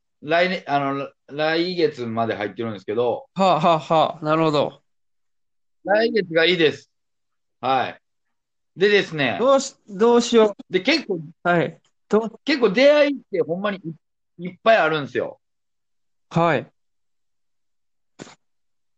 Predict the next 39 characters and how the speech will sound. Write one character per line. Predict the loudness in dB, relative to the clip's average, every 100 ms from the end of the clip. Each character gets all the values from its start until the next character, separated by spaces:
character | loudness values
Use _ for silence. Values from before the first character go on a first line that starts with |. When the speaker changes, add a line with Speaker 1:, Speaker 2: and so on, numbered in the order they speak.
| _ _ _ -14
Speaker 1:
も | -12
う | -12 -6
出 | 0 2
会 | 4 2
い |
の | 0
風 | 0 0
が | 0
吹 | 0 0
い |
て | 0
る | -2
ん |
で | -4
す |
よ、 | -6
あ |
な | -6
た。 | -8 -12 _ _ _ _ 0
Speaker 2:
え | 4 6 6 4
え。 | 0 -6 _ _ _ _ _ _ _ _
Speaker 1:
で | -8
ね、 | -6 -6 -8 -10
Speaker 2:
生 |
き | -8
物 | -8 -8
係。 | -4 -2
Speaker 1:
懐 | -2 -2
か | -2
し | -2 -4 -2
い |
仲 | -4 0 0
間 | 0
や、 | -2 -2 -6 -6
集 | -10 -10 -10
ま、 | -10 -6 -6 -4
集 | 0
ま | 0
る | 2 0 -2